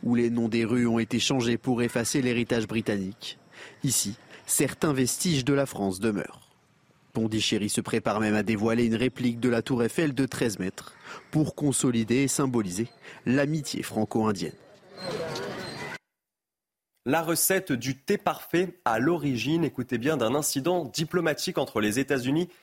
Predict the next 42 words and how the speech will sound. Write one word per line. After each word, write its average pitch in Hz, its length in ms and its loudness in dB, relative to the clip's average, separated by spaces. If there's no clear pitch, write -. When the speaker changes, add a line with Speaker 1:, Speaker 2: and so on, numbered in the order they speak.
Speaker 2:
et 107 60 0
la 104 120 4
Grande-Bretagne. 123 720 0
Oui, 120 160 0
tout 127 220 -4
est 135 40 2
parti 131 300 -2
d'un 117 160 2
article 123 400 -2
du 101 100 -6
Guardian, 127 560 0
le 110 120 0
célèbre 147 580 0
quotidien 120 520 -2
britannique. 117 600 0
Un 104 160 2
article 110 480 -2
dans 120 140 2
lequel 127 380 0
une 101 100 0
scientifique - 720 -4
américaine 143 600 0
vient 120 280 0
mettre 160 320 0
son - 240 -4
grain 123 280 0
de 143 120 0
sel 139 440 0
dans 180 160 0
la 156 100 2
recette 110 500 -2
du 107 220 -6
thé - 440 -2
si - 280 -2
cher 185 500 0
aux 170 220 2
Anglais. 98 280 2
Les 117 220 0
explications 139 560 -2
de 139 80 0
Sarah 120 300 0
Menaille. 98 320 -4